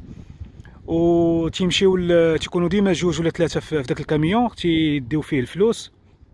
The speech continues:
ومن، من، سوا من الشركة للبنكة أو لا من البنكة تيديو للشركة اللي طالبة الفلوس، اللي ح-، محتاجة الفلوس.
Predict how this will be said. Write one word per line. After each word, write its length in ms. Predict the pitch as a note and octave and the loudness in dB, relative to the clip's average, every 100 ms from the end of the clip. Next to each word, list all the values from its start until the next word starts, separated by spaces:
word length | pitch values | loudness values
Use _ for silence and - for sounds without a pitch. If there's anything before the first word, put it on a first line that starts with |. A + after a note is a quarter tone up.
| _ _ _ _ _ - - _ _ - - _ - - - - - - | _ _ _ _ _ -20 -20 _ _ -20 -20 _ -20 -20 -20 -20 -20 -12
ومن، 800 | - D#3+ D#3 D3+ E3 F3+ F3 E3+ | -2 2 4 4 2 2 4 2
من، 600 | E3 F3 E3+ E3 D#3+ D#3 C3+ | 2 2 2 2 0 0 -4
سوا 240 | - F#3 | 0 2
من 160 | G3 F#3 | 2 2
الشركة 800 | - - F3+ F3 F3+ - C#3+ - | -2 -4 0 0 0 -2 -2 -4
للبنكة 480 | D3 D3 D3+ A3 C4 - - | -2 0 0 0 -2 -4 -4
أو 140 | F3+ F3+ | 2 4
لا 120 | F#3+ | 4
من 200 | F#3 F3+ | 4 2
البنكة 500 | D3+ E3+ F3 A#3 A3+ | 0 -2 -2 -2 -4
تيديو 420 | - F#3 C3 F#3 | -4 -4 0 0
للشركة 580 | F3 D#3 - D#3+ D#3 E3 | 0 -2 -2 0 0 0
اللي 100 | D#3 | -2
طالبة 260 | D#3 C#3 C#3+ | -2 -2 -2
الفلوس، 320 | - A#2+ - | -4 -10 -8
اللي 100 | D3 | -8
ح-، 100 | - | -4
محتاجة 460 | C#3 D3+ - D3 | -4 -4 -4 -2
الفلوس. 420 | C#3+ - G#2+ - | -2 -6 -10 -12